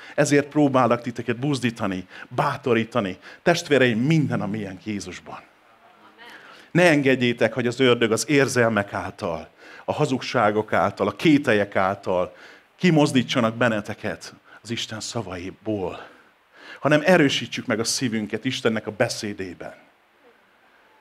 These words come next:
És arra tör-, ne arra törekedjünk, hogy, hogy a, a, a betűt betartsuk.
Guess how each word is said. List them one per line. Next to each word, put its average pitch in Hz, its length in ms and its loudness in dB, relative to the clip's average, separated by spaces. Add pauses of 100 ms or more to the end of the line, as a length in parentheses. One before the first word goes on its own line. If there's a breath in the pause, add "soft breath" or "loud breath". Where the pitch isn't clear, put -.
(140)
És 131 300 -4 (200)
arra 170 340 4
tör-, 147 180 2
ne 185 140 4
arra 180 240 6
törekedjünk, 139 680 2
hogy, 131 260 2 (300 loud breath)
hogy 151 160 2
a, 147 180 4
a, 139 220 4
a 139 60 4
betűt 147 480 0
betartsuk. 123 880 0